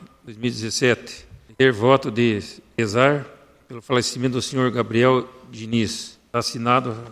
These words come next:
automaticamente e já está aprovado, mas assim mesmo eu deixo em aberto, se alguém quiser se manifestar, algum vereador, aberto. Está encerrada a discussão. Coloque em votação. Os que aprovam, permaneçam como estão.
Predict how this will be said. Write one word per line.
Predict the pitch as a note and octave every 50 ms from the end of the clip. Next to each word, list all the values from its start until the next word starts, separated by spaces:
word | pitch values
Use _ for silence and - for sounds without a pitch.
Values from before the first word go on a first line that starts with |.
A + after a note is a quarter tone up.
| B2 C3+ - A#2+
automaticamente | A#2+ A#2 - C3 A2+ A#2+ A#2+ - - - A2 G#2+ A#2+ B2+ C#3 C3+ C3+ C3+ C3+
e |
já | A2+ A2 B2+ A#2+
está | A2 - - - B2+
aprovado, | A#2+ - C3 A#2 G#2 A2 A2 G#2 F#2
mas | G#2+ G#2 A2+ A#2 A2
assim | A#2 G#2+ - - B2
mesmo | A#2+ A#2+ B2 A#2+ B2 C3+
eu | C3 B2
deixo | A2 A#2 A#2+ A#2+ A#2 - C#3
em | B2 B2
aberto, | A#2 G2+ A2+ A2+ A#2+ B2 A#2+
se | - -
alguém | A#2+ G#2+ G#2+ A#2+
quiser | A#2 - - A#2 A#2 A2+
se | - -
manifestar, | A#2 A2+ G#2 G2+ - A#2+ G2+ - - B2
algum | A#2+ A2+ G2+ G#2+
vereador, | G2+ G#2+ G#2 A2 G#2 G#2 B2+ C#3 C3+ C3+ - - - - - _ _ _
aberto. | - A#2+ G#2+ A2+ A2 G2+ - _ - - _ _ _ -
Está | - - C3 C3
encerrada | C3 A#2+ - C3+ A2+ A2 C3+ C3
a |
discussão. | A#2+ - - - A#2+ - - B2+ A#2 A2
Coloque | A2+ - - A#2+ A#2+ B2+ A#2 -
em | A#2
votação. | A#2+ A#2+ - B2 G#2 - - C3 A2+ G#2+ G2+
Os | F#2+ -
que | - -
aprovam, | A2+ - - B2 B2 A#2+
permaneçam | A#2+ C3+ B2 A#2 A#2 A#2 A#2+ A#2+ A#2+ - -
como | B2 A#2+ A#2
estão. | G#2+ - - B2 A2 G#2